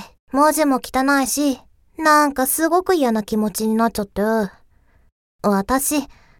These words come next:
無視しようとしたのね。でも、連絡先にエスエヌエスのアカウント名が書いてあったから、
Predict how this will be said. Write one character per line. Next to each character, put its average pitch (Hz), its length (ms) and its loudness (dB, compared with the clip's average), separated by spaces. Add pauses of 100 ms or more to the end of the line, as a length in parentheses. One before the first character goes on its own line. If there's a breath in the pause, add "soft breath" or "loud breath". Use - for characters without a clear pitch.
(360)
無 247 160 0
視 427 160 2
し - 140 -2
よ 214 100 2
う 190 40 -8
と 185 100 -8
し - 80 -10
た 208 100 -4
の 185 120 0
ね。 165 200 -6 (800)
で 269 100 2
も、 226 480 0
連 285 220 2
絡 330 180 2
先 302 240 -2
に 302 260 -2 (320)
エ 247 80 2
ス - 180 0
エ 381 120 4
ヌ 381 140 4
エ 381 100 4
ス 381 140 -4
の 214 140 0
ア 180 60 -6
カ - 160 -2
ウ 285 80 0
ン 277 60 -4
ト 311 120 0
名 277 160 -2
が 190 180 -4
書 233 120 0
い 220 60 -2
て 208 80 -4
あ 196 40 0
っ 190 40 -6
た 165 120 -12
か - 120 -8
ら、 220 220 0